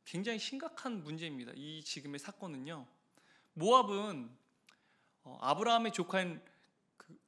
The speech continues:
롯이 자신의 두 딸과 그러한 성관계 속에 태어난 아들이 모압입니다. 참혹한 사건을 통해서 이, 태어난 아들이라는 거죠.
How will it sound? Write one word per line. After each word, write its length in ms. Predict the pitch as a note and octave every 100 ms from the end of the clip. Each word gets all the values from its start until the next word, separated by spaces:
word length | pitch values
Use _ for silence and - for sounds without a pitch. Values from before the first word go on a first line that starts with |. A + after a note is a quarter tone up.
| -
롯이 680 | D3 F#3 - D#3+ D3 A#3 - _ _ _ _ _ _ _ _ _ _ _ _
자신의 640 | - D#3 F3 F3 E3+ D#3+ - _ _ _
두 280 | - D#3 -
딸과 800 | - A3 F#3+ F3+ D#3 D#3+ B3 -
그러한 380 | - D3+ C#3+ C3+
성관계 520 | - - C4+ B3+ A#3
속에 220 | G#3+ F3+
태어난 640 | E3 - C4 A#3 G#3+ C3+ - _ -
아들이 580 | - D3+ F3+ F3+ F#3+ G3+
모압입니다. 840 | C#3 C#3+ G3 F3+ D3 - - - _ _ _ _ _
참혹한 520 | - C#4 D4 D4 B3
사건을 460 | G#3 - - C4+ B3
통해서 280 | B3 G#3 F#3+
이, 140 | D3+ - - - - _ - C#3+
태어난 680 | - C#4 C#4+ B3 G#3 C#3+ G#2 - _ _ _
아들이라는 600 | B2+ C#3 F3 F3+ D#3 C3
거죠. 340 | B2 A#2 -